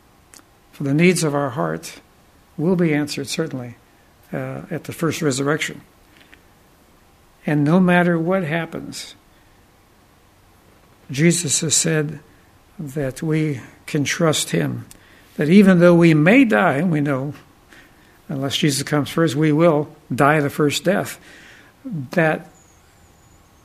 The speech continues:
through Christ, through his redemption, we have the privilege of being in the first resurrection. And I believe with all my heart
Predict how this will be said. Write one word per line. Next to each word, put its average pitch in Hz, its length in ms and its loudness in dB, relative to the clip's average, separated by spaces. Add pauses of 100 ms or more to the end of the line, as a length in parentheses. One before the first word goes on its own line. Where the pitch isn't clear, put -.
(400)
through 220 300 0
Christ, 147 640 -4 (600)
through 190 600 2
his 202 640 2
redemption, 143 640 -2 (520)
we 202 180 8
have 165 140 2
the 156 80 -2
privilege 156 440 -2
of 139 120 -2
being 151 220 0
in 147 100 -2
the 135 60 -6
first 151 320 -4
resurrection. 147 640 -6 (1000)
And 147 120 2
I 202 380 2 (840)
believe 151 640 2 (1160)
with 160 160 -4
all 147 180 2
my 156 160 -2
heart 131 300 -6